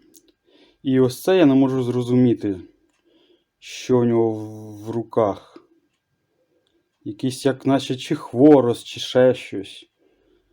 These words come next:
Ну, саме головне тут деталізація. Мені дуже подобається деталізація. Вуса, пувички, хустинка, все є. Така, оп. Без клейм, без нічого, не знаю.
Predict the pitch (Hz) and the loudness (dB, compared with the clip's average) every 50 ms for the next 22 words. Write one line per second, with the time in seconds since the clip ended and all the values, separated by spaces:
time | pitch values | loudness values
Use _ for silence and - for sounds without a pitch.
0 | _ _ _ _ _ _ _ - 127 151 180 208 196 - - _ _ _ _ _ | _ _ _ _ _ _ _ 0 2 2 2 2 0 -4 -10 _ _ _ _ _
1 | _ _ _ _ _ _ _ _ _ _ - - - - - - _ _ - - | _ _ _ _ _ _ _ _ _ _ -20 -20 -20 -20 -20 -20 _ _ -4 2
2 | - 214 220 196 165 147 151 151 151 196 208 - - 156 135 120 135 131 131 151 | 4 4 6 8 8 8 8 8 8 6 6 4 2 0 0 2 0 2 4 6
3 | 151 151 147 139 120 120 110 104 98 - - 107 107 120 147 160 160 185 170 143 | 8 8 8 6 6 4 2 2 -2 -6 -8 -4 0 2 2 2 2 -2 -4 -4
4 | 127 - 127 131 135 123 127 123 127 - 110 113 104 - 117 110 107 107 101 107 | -6 -4 -2 -2 0 0 0 -2 -4 -6 -8 -6 -2 -2 -2 -2 -2 -4 -4 -4
5 | 101 92 95 - - 101 98 92 90 - _ _ _ _ _ _ _ 120 117 127 | -6 -6 -8 -10 -12 -10 -10 -10 -12 -16 _ _ _ _ _ _ _ -12 -6 -4
6 | 180 208 220 202 - - - 165 156 147 143 135 127 127 _ _ _ _ - 147 | -2 -2 -2 -4 -6 -2 0 0 2 2 0 -4 -6 -12 _ _ _ _ 0 2
7 | 185 202 202 185 156 160 147 151 - - - - - 131 127 120 123 117 113 - | 2 4 2 2 2 2 0 0 -4 -12 -12 -8 -4 -2 -2 -2 -4 -6 -8 -8
8 | - - 127 127 - - - 160 185 196 185 170 - - 131 120 107 101 - - | -6 -4 -4 -4 -4 0 2 4 4 4 4 2 0 0 0 -2 -2 -4 -6 -12
9 | - - 127 123 110 101 95 95 95 95 _ _ _ _ _ _ _ _ _ _ | -8 -6 -4 -2 -2 -4 -6 -8 -12 -16 _ _ _ _ _ _ _ _ _ _
10 | _ _ - - - _ _ - - - - 117 117 107 - _ _ _ _ _ | _ _ -20 -20 -20 _ _ -20 -14 -8 -6 -4 -4 -6 -8 _ _ _ _ _
11 | _ _ _ - - 127 127 - _ - - _ _ _ _ _ _ _ _ _ | _ _ _ -14 -14 -14 -14 -14 _ -20 -20 _ _ _ _ _ _ _ _ _
12 | _ _ _ _ _ _ _ _ _ _ _ _ - 147 160 151 156 - - 220 | _ _ _ _ _ _ _ _ _ _ _ _ 2 4 4 4 4 2 4 4
13 | 240 262 233 185 131 113 107 117 113 110 - - 151 156 135 117 101 95 98 95 | 4 6 4 4 2 0 0 -2 -2 -2 0 2 2 2 2 2 -2 -2 -2 -2
14 | 98 104 110 107 101 95 92 | -2 -2 -2 -2 -2 -6 -8